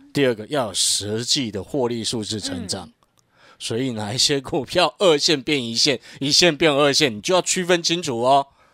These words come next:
Speaker 1: 对不对？勿把逢金当马良。
Speaker 2: 嗯。
Speaker 1: 你本来要买马良，变成选到了逢金，你当然会哭死。
Speaker 2: <laughs> 对。
Speaker 1: 对不对？
Speaker 2: 嗯。
Speaker 1: 所以你要买是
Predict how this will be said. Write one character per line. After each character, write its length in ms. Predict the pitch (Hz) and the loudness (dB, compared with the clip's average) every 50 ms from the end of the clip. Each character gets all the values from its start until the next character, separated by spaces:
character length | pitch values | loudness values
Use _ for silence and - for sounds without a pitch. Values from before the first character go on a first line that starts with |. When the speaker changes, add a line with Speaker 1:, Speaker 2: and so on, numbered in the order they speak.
| _ _ _ | _ _ _
Speaker 1:
对 100 | 175 180 | 8 8
不 100 | 190 190 | 10 10
对？ 200 | 196 196 175 151 - _ _ _ _ _ _ _ - _ _ _ - | 10 8 8 6 0 _ _ _ _ _ _ _ -20 _ _ _ 2
勿 260 | 202 196 254 214 185 | 6 8 8 8 8
把 260 | 170 180 165 156 151 | 8 8 8 8 8
逢 360 | 147 - 165 170 175 185 202 | 6 6 4 4 4 4 2
金 260 | - 214 208 208 208 | 2 2 2 2 2
当 240 | 202 - 190 190 196 | 4 6 6 6 6
马 260 | 190 175 143 123 117 | 6 6 6 6 6
良。 300 | 107 110 107 104 104 - - _ _ _ | 2 0 -2 -4 -4 -8 -14 _ _ _
Speaker 2:
嗯。 240 | 240 233 220 202 175 - | -18 -16 -16 -18 -8 -2
Speaker 1:
你 100 | 185 233 | 0 0
本 220 | 226 - - 196 | 0 6 4 6
来 140 | 180 180 190 | 6 8 8
要 120 | 226 247 226 | 8 8 8
买 200 | 202 202 202 208 | 8 6 6 6
马 240 | 196 185 156 147 | 8 8 8 8
良， 200 | 143 143 143 156 | 8 6 4 4
变 160 | 170 214 190 165 | 2 2 2 2
成 360 | 156 151 156 170 165 127 - | 2 0 0 -2 -6 -12 -4
选 340 | - - - - 156 131 139 | 0 2 2 4 2 2 4
到 140 | 214 208 180 | 6 6 6
了 80 | 160 | 6
逢 240 | 143 139 139 139 147 | 6 4 0 0 0
金， 160 | 151 165 160 160 151 | 0 -2 -2 -2 -2
你 100 | 123 107 | -4 -2
当 160 | 143 147 147 | -2 -2 0
然 100 | 135 127 | 0 0
会 140 | 135 131 123 | -2 -2 -2
哭 240 | - 120 117 113 | -4 -6 -4 -4
死。 260 | 110 - - - - - _ _ 233 | -4 -4 -6 -6 -10 -14 _ _ -12
Speaker 2:
<laughs> 180 | 262 226 208 - | -12 -12 -12 -12
对。 260 | - 202 180 175 - | -14 -12 -12 -6 2
Speaker 1:
对 160 | 285 208 196 | 4 6 6
不 80 | 185 180 | 6 8
对？ 220 | 190 202 190 175 - | 8 8 8 8 4
Speaker 2:
嗯。 380 | 294 285 254 226 208 - 208 240 | 0 -8 -12 -14 -16 -18 -10 -4
Speaker 1:
所 240 | 247 - - 208 | -4 0 4 4
以 80 | 202 190 | 4 4
你 180 | 151 131 123 113 | 2 -4 -6 2
要 120 | - 139 139 | 4 4 4
买 220 | 139 120 101 95 | 4 0 -6 -6
是 160 | 92 135 - | -6 -6 -6